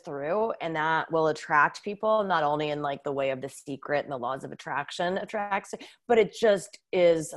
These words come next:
something that has, like, a magnetic quality. And so when you speak to people, whether it be, you know, business, contractors, vendors, or on television,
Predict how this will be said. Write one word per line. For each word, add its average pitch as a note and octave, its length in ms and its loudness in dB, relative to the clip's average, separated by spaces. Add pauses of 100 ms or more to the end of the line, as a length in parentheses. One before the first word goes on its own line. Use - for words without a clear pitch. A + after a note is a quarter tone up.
something E3+ 420 -4
that D3+ 200 -6
has, D3+ 220 -6
like, D#3 100 -4
a D#3 60 -4
magnetic C#3+ 500 -4
quality. D3+ 600 -2 (260)
And D#3+ 180 -6
so D#3+ 160 -2
when C#3+ 180 -2
you C#3 80 -8
speak A#3 340 -4
to - 80 -8
people, F#3 460 0
whether D#3+ 240 -2
it A2+ 80 -6
be, C#3+ 480 -6
you D#3+ 120 -4
know, D3 180 -10 (420)
business, F3 540 -4
contractors, F3+ 640 -6
vendors, E3 680 0 (140)
or D#3+ 300 0
on G3 180 0
television, D#3+ 720 2